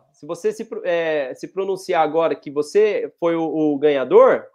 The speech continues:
você ganha a nossa cerveja ipa, né? Essa cerveja que nós fizemos em homenagem aos nossos dezoito anos, né? O ano passado a gente fez essa cerveja, esse ano a gente, é, reproduziu ela de novo, né? Para os dezenove anos.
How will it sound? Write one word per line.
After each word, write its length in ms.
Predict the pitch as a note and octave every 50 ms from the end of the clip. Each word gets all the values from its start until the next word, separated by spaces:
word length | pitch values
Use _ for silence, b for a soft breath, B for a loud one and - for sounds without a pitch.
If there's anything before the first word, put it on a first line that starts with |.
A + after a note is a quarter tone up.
| _ _ _ _ _ _ _
você 200 | - - - F3+
ganha 360 | F3 F#3+ G3 G#3 A3 A3+ A#3
a 160 | - G3+ G3
nossa 280 | G3 G#3+ G#3+ G#3 - G#3
cerveja 720 | - - A#3 A#3 G#3 G#3 G#3+ A3 G#3+ F3+ A3+ A#3 B3 A#3+ - _ _ _
ipa, 580 | - F3+ F#3+ G#3 G#3 - - B3+ C4+ C#4 B3+ - - _ _ _ _ _ _ _ _ _ _ _ _ _ -
né? 360 | B2+ C3 D#3 F#3+ G3+ G3 - - _ _ _ _ _ _ _ _ _ _ _ _ _ _ _ _
Essa 220 | - B2+ - -
cerveja 800 | C#3 - E3 E3 D3 C3+ D#3 E3 F3+ G3 F#3 E3+ G3+ G3+ G3+ - - - _ _
que 80 | E3+
nós 240 | E3+ E3+ F3+ F3+ F3+
fizemos 600 | - F#3 D3+ D#3+ E3+ F3 F#3+ G3 G3+ G3+ F#3+ D#3+
em 80 | E3+ F#3
homenagem 560 | F#3 F#3 F#3 F3+ E3+ E3 E3+ F3+ F#3+ D#3+ F#3
aos 180 | F#3+ F#3 E3 D#3
nossos 640 | E3 E3+ F3 F3+ F3 F3 - F3+ F3 D#3+ D3 - -
dezoito 540 | - C#3+ D3 C#3 E3+ F#3 G3 F#3+ - F3+
anos, 460 | E3 D#3+ E3 D#3 D3 B2 A2+ G#2+ G#2 -
né? 120 | C3 C#3
O 120 | C#3+ C#3+
ano 120 | D3+ E3 F3
passado 720 | - G3 G3 - - - - D#3 D#3 E3 E3 D#3+ B2 A#2+
a 40 | A#2+
gente 200 | A#2+ C3+ C3 -
fez 200 | _ C#3+ C#3 C3+
essa 120 | B2+ - C3
cerveja, 480 | - - C#3+ C3+ B2 C#3+ D#3+ E3+ F#3+
esse 180 | F#3+ F#3+ - F#3+
ano 180 | E3+ E3 F3 G3
a 60 | F#3
gente, 360 | E3 F#3 F#3 - - F#3 F3
é, 760 | - D#3+ D#3 D#3 D3+ C#3+ C3 B2 A#2+ A#2 A2+ A2+ A2+ A2 A2 A#2
reproduziu 540 | C3 D3 D3 - F3 E3 D#3 D3+ C#3 E3
ela 160 | E3+ F3 F3+ E3
de 120 | D#3 F#3+
novo, 380 | F3+ E3 D#3 D#3+ D3+ - A#2 A#2
né? 160 | A#2+ B2+ C3+
Para 160 | - - B2+
os 140 | B2+ C3 A#2+
dezenove 500 | B2+ C#3 C3+ C3+ C3+ C3+ C#3 C#3+ D#3 D3
anos. 320 | B2 A2 A2 A2+ _ _